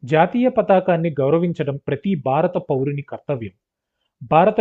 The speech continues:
జాతీయ పతాక నియమావళి ప్రకారం పతాకం ఎప్పుడూ నేలకు తాకరాదు, దానిపై ఏమైనా రాయటం, అలంకరించడం నిషేధం. రాత్రి వేళల్లో పతాకాన్ని ఎగురవేయాలంటే తగిన లైటింగ్ ఏర్పాటు చేయాలి. పతాకాన్ని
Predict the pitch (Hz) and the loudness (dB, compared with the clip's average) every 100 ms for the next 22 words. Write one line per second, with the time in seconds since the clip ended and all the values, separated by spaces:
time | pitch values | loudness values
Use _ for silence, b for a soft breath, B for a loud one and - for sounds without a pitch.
0 | 160 160 165 185 185 165 170 170 170 151 | 2 2 0 0 -2 -2 0 0 0 -2
1 | 147 160 156 151 147 131 151 151 165 190 | -2 0 0 0 -2 -4 -2 0 0 -4
2 | _ _ _ _ - 147 196 202 202 185 | _ _ _ _ -6 2 2 4 2 0
3 | 147 - 170 160 131 143 151 - 120 120 | -2 0 0 0 0 -2 -2 -4 -6 -2
4 | 151 151 151 180 - _ _ _ _ - | 0 2 0 -4 -8 _ _ _ _ -2
5 | 151 175 175 190 185 - 139 151 170 185 | 0 2 2 2 2 -6 -4 0 2 0
6 | 185 185 127 127 151 156 170 175 _ _ | 2 0 0 0 0 2 0 -2 _ _
7 | 139 160 170 175 165 170 165 156 139 120 | -4 -2 2 2 2 0 0 0 -6 -6
8 | 156 151 165 185 - _ _ _ _ - | 2 2 2 -2 -10 _ _ _ _ -8
9 | 139 156 - 220 208 202 196 180 180 175 | 0 0 0 2 4 6 6 6 4 2
10 | 156 156 196 190 170 147 160 175 175 170 | -2 2 2 2 0 0 2 4 6 4
11 | 156 143 131 147 143 127 131 123 131 143 | 4 0 0 -2 0 -6 -4 -2 -2 -2
12 | 175 160 135 - 156 - 151 151 156 156 | -2 -2 -2 0 -2 -2 -2 0 0 -2
13 | 175 _ _ _ _ _ - 160 185 220 | -6 _ _ _ _ _ -4 0 2 4
14 | 226 208 | 2 2